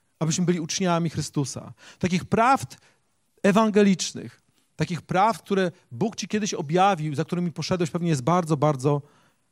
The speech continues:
wiele. Dlatego nie zmieniaj ich. Nie zmieniaj ich również wtedy, kiedy zmieniają się okoliczności, kiedy doświadczasz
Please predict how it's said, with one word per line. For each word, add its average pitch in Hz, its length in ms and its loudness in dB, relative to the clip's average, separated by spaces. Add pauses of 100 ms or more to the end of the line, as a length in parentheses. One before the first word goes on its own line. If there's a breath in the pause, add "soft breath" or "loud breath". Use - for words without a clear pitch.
(120)
wiele. 120 500 2 (1200)
Dlatego 190 420 4 (880)
nie 196 200 6
zmieniaj 175 480 4
ich. - 280 -12 (840)
Nie 160 100 2
zmieniaj 233 440 2
ich - 140 0
również 208 320 0
wtedy, 233 400 0
kiedy 202 320 2
zmieniają 202 300 0
się - 140 0
okoliczności, 202 880 0
kiedy 185 260 2 (260)
doświadczasz 185 600 -2